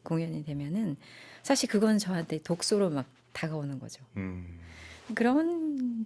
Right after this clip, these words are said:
Speaker 1: 공연들은 사실은 많이 만들지를 않아요, 스스로. 한번 연주가 된 거는 아주 유쾌하게, 즐겁게 잊어먹습니다.
Speaker 2: 음.
Speaker 1: 음악이라는 게 그렇잖아요. 저희가 똑같은 연주자가 연주를 해도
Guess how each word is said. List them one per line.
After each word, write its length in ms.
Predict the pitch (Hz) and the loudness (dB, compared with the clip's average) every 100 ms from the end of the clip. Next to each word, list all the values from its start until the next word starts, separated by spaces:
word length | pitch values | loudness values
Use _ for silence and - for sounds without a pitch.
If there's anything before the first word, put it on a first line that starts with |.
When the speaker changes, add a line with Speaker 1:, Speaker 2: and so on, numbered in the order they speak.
| - | -4
Speaker 1:
공연들은 800 | 185 202 202 185 170 185 208 202 | 0 2 2 0 0 -2 -2 -4
사실은 420 | 202 190 202 190 | -6 -6 -6 -6
많이 320 | 143 156 202 | -4 0 0
만들지를 560 | 190 147 160 208 214 - | 0 -2 0 2 2 0
않아요, 320 | 135 180 160 | 0 0 0
스스로. 420 | - 285 - 151 139 - _ _ _ - - | 0 0 0 -2 -6 -16 _ _ _ -20 0
한번 400 | 240 233 226 185 | 4 4 4 0
연주가 400 | 160 170 190 185 | -2 -2 -2 -2
된 160 | 160 | -2
거는 400 | 143 156 214 320 - - _ _ | -2 -2 0 -2 -4 -20 _ _
아주 180 | 170 175 | -2 0
유쾌하게, 580 | 170 - 240 170 156 139 - - _ - | -2 2 2 2 0 -10 -14 -20 _ -10
즐겁게 680 | - 175 175 - 160 151 - - | -4 -2 -4 -6 -6 -6 -8 0
잊어먹습니다. 680 | 226 214 175 - 147 139 - - _ _ _ | 4 4 2 -2 -4 -6 -8 -20 _ _ _
Speaker 2:
음. 500 | 101 92 87 85 85 85 - - - - - _ _ - | -8 -8 -10 -14 -16 -18 -20 -20 -20 -20 -20 _ _ 0
Speaker 1:
음악이라는 460 | 202 254 247 226 196 | 4 4 4 2 0
게 100 | 196 | -2
그렇잖아요. 480 | 165 - 160 156 | -4 -2 -4 -4
저희가 260 | 156 175 175 | -4 -6 -6
똑같은 520 | - - 330 330 247 | -8 -2 -2 2 2
연주자가 540 | 214 185 - 180 175 165 | 2 0 -2 -4 -2 -4
연주를 420 | 165 - 170 170 | -4 -4 -4 -4
해도 400 | 175 175 180 | -6 -6 -6